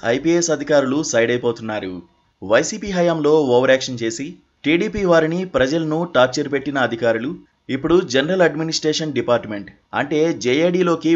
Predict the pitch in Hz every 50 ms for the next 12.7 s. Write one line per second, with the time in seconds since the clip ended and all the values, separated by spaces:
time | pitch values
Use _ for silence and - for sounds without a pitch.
0 | 147 120 117 117 117 117 123 120 120 117 113 110 110 104 98 92 90 87 - _
1 | _ _ _ _ _ _ _ - 104 120 135 147 196 214 208 185 - 185 196 -
2 | - 135 127 131 147 147 151 143 131 127 123 123 135 151 180 175 - _ _ -
3 | 101 117 131 156 175 180 202 202 190 160 135 127 - 170 175 185 185 175 170 170
4 | 170 170 170 165 160 151 147 147 147 147 147 135 123 113 127 131 127 131 131 127
5 | 123 113 110 120 127 - _ _ - 104 107 101 98 95 92 90 87 92 - _
6 | _ _ _ _ - - 104 117 120 139 147 143 147 139 147 143 143 151 160 160
7 | 165 160 - 131 123 139 151 165 - 175 170 160 160 - 117 120 120 143 160 165
8 | 170 170 170 175 170 - 160 156 151 160 151 151 151 151 160 170 170 - - _
9 | _ _ _ _ - - 123 135 143 147 147 131 120 123 127 165 180 175 175 185
10 | 185 175 185 180 175 165 160 156 151 160 160 156 147 131 127 135 139 135 143 131
11 | 135 127 131 117 117 120 127 - _ _ _ - - 104 120 139 151 160 165 170
12 | 175 156 135 - 143 - 127 123 120 117 113 117 139